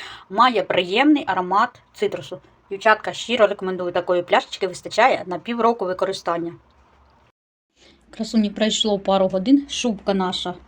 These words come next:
настоялася, тож зараз будемо її дегустувати.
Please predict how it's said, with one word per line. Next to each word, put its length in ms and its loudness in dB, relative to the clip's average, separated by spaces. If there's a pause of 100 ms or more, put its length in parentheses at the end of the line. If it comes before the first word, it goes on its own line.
(380)
настоялася, 920 4
тож 220 0
зараз 440 2
будемо 640 0
її 300 -2
дегустувати. 600 0